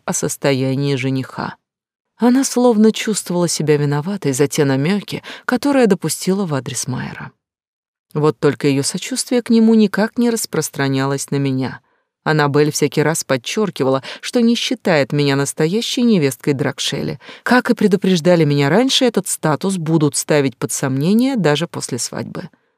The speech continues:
Даже если я проведу десятилетия, будучи женой дракона,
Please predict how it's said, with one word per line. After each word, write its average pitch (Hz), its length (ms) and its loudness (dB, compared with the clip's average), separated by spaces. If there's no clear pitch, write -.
Даже 151 280 2
если 156 340 -2
я 160 200 2
проведу 143 480 0
десятилетия, 170 920 0
будучи 214 580 2
женой 139 400 2
дракона, 131 640 -2